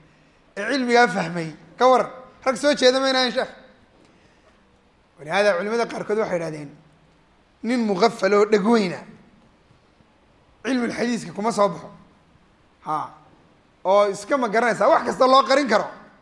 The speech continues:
Cilmul xadiiska cilmi uu qaban karo ama uu ehel u noqon karo maaha. Walihaada, maxaynu nidhi, culimadu shuruudday shardiyaan, ruwaadda u shardiyaan, maxaa ka mid ah? Ee ay ruwaaddu ku kala fadli badan yihiin, tayaqud,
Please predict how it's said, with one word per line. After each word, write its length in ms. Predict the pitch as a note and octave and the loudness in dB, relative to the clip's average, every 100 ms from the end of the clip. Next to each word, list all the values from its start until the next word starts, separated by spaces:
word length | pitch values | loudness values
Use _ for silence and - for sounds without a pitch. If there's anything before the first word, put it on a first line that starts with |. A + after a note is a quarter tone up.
| _ _ _ _ - | _ _ _ _ -6
Cilmul 360 | D#4+ D4+ A#3+ | -2 -2 -2
xadiiska 500 | G#3+ A#3+ C#4+ A3+ C4 C4+ - - - _ _ _ _ _ | -2 0 0 -2 -2 -2 -4 -18 -20 _ _ _ _ _
cilmi 260 | A#3 C4+ A#3 | -4 -4 -4
uu 200 | G#3+ G3 F#3 | -4 -6 -2
qaban 280 | A3 C4 G#3+ | 0 0 0
karo 220 | G3 G#3 | 0 2
ama 240 | G#3 G#3 | 2 0
uu 280 | G#3+ G3 G3 B3+ | -2 -4 -4 0
ehel 240 | B3 A3+ | 2 2
u 60 | A3 | 0
noqon 240 | G3+ G3 | -4 -2
karo 160 | F3+ F3 | -2 -2
maaha. 200 | D#3 - - _ _ _ _ _ _ _ _ _ _ _ _ _ _ _ | -4 -16 -20 _ _ _ _ _ _ _ _ _ _ _ _ _ _ _
Walihaada, 340 | D3 F3+ G#3 G#3+ | -6 0 0 0
maxaynu 280 | G#3+ A3+ F#3+ | -2 -4 -4
nidhi, 120 | E3+ | -4
culimadu 340 | F3 G#3 A3 | -4 -2 -4
shuruudday 420 | - G3+ A#3+ G3+ | -4 -2 0 0
shardiyaan, 480 | E3+ F3 D#3+ G#3 G#3+ | 0 -2 0 0 2
ruwaadda 340 | F3+ G3+ G#3+ A3 | 2 2 2 0
u 60 | |
shardiyaan, 440 | - D4+ G3+ G#3 G3+ | -2 -10 -6 -4 -2
maxaa 200 | F3+ G3 | -2 -2
ka 60 | G3+ | -4
mid 120 | G3 | -8
ah? 100 | - - _ _ _ _ _ _ _ _ - | -14 -20 _ _ _ _ _ _ _ _ -4
Ee 120 | G3 | 0
ay 60 | G#3 | 2
ruwaaddu 420 | G3 G#3 B3 A#3 | 2 4 4 2
ku 120 | A3 | -2
kala 200 | - G#3 | 2 2
fadli 260 | G3 A#3 G#3+ | 2 -2 -2
badan 220 | G3 G#3 | -2 -2
yihiin, 240 | A3+ F3 - | -4 -8 -6
tayaqud, 420 | G3+ A#3+ F3+ | 0 0 0